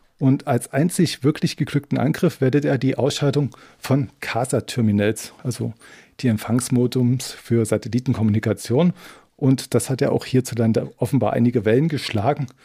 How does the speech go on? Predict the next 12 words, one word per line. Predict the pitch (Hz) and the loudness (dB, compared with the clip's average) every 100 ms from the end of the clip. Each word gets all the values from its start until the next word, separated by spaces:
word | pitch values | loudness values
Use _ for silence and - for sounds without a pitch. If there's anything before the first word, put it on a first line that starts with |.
| - - _ - | -20 -20 _ -2
indem | 120 127 127 | 2 4 4
die | 120 127 131 - - _ _ _ - | 4 4 4 0 -8 _ _ _ -20
Satellitenverbindung | - 127 117 123 127 131 113 113 120 | -4 -2 2 0 0 -2 0 2 0
von | - 120 | 0 -4
einigen | - 120 120 117 104 - - - _ _ | -2 -2 0 0 -4 -8 -20 -20 _ _
oder | - 113 101 | -4 -2 -2
zahlreichen | - 110 117 113 98 104 123 | -4 -2 0 0 -2 -4 0
Windkraftanlagen, | 131 - 117 117 101 92 - 113 - _ - _ _ _ | 0 -2 -6 -2 -2 -2 -4 -8 -14 _ -20 _ _ _
ja, | 117 104 - _ - | -2 -2 -2 _ -6
zusammengebrochen | 123 110 113 147 - 143 127 143 | -2 0 2 0 0 -2 -2 -2
ist, | 139 - | -4 -4
beziehungsweise | 110 - 127 - 131 117 | -6 0 -2 0 0 0